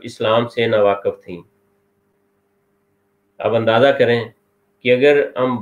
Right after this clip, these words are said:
बहुत पढ़ा लिया, ट्यूशनें पढ़ा ली, हमने पीएचडी करवा ली बच्चे को, दीन से ना, अ, अ, उनके, उनसे वा-, ना-, नावाकिफ रहे तो भाई ये हाल होता है।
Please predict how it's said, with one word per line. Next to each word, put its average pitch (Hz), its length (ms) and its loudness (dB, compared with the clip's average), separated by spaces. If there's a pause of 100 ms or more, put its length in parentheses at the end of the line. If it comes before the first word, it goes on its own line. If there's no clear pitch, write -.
बहुत 185 640 2
पढ़ा 131 640 0
लिया, 143 300 4
ट्यूशनें 135 500 -2
पढ़ा 127 300 0
ली, 139 220 2
हमने 131 300 0
पीएचडी 135 520 -2
करवा 131 300 0
ली 139 160 -2
बच्चे 127 320 0
को, 113 320 -8 (640)
दीन 165 400 0
से 190 220 -2
ना, 165 140 2
अ, 151 300 -2 (420)
अ, 120 160 -2 (220)
उनके, 143 460 0
उनसे 143 520 0
वा-, 123 300 -2
ना-, 120 480 -2
नावाकिफ 120 520 -2
रहे 123 240 0 (600)
तो 113 60 -20
भाई 110 120 -12
ये 127 220 0
हाल 113 200 -2
होता 95 300 -10
है। 87 100 -20